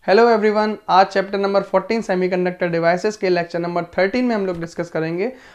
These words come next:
what are वीआई characteristics of पीएन junction diode। अगर बात की जाए वीआई कैरेक्टरिस्टिक्स की क्या होते हैं, वीआई कैरेक्टरिस्टिक्स, तो इसको समझने के लिए एक सिंपल सा मैंने यहाँ पर एग्जांपल बनाया है। आप देख सकते हैं यहाँ पर मैंने ग्राफ ड्रॉ किया है करंट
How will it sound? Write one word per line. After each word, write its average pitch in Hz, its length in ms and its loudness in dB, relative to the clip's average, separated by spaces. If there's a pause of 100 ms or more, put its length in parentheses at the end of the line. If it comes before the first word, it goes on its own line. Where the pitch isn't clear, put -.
(140)
what 202 300 2
are 175 220 6
वीआई 220 360 0
characteristics 175 720 -2
of 180 220 -4
पीएन 170 280 -4
junction 156 340 -6
diode। 143 300 -4 (440)
अगर 214 220 4
बात 202 280 4
की 208 100 -4
जाए 214 200 4
वीआई 196 280 0
कैरेक्टरिस्टिक्स 185 680 -2
की 202 80 -6
क्या 190 200 2
होते 190 240 2
हैं, 202 80 2
वीआई 185 240 0
कैरेक्टरिस्टिक्स, 185 680 -4
तो 185 60 -6
इसको 175 220 -8
समझने 175 380 -4
के 226 120 -6
लिए 208 240 -4 (360)
एक 208 100 -4
सिंपल 240 320 2
सा 254 120 0
मैंने 196 180 0
यहाँ 175 100 -2
पर 214 100 2
एग्जांपल 160 560 -2 (120)
बनाया 151 340 0
है। 202 120 -4
आप 175 120 0
देख 170 180 -4
सकते 180 280 -6
हैं 208 80 0
यहाँ 175 140 4
पर 175 120 0
मैंने 185 220 0
ग्राफ 175 320 4
ड्रॉ 180 180 2
किया 160 240 0
है 226 180 0 (400)
करंट 208 420 2